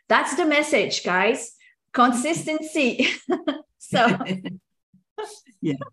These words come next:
Speaker 2: I mean, and, and I know the value of consistency.
Speaker 1: Yeah.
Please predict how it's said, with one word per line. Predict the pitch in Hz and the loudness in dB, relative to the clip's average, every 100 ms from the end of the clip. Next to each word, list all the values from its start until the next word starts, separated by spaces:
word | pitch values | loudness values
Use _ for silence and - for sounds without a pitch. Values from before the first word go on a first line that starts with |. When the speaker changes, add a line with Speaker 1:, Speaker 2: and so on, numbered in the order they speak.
| _ | _
Speaker 2:
I | 185 | 6
mean, | 196 | 6
and, | 220 196 | 6 6
and | 190 185 | 8 8
I | 190 | 8
know | 196 190 | 8 6
the | 180 156 | 6 2
value | 160 147 143 135 | -2 -2 -2 -4
of | - | -6
consistency. | 143 139 151 - 143 - 147 139 139 _ - _ | -8 -6 -8 -8 -8 -6 -4 -4 -6 _ -20 _
Speaker 1:
Yeah. | 196 220 190 | -8 -6 -2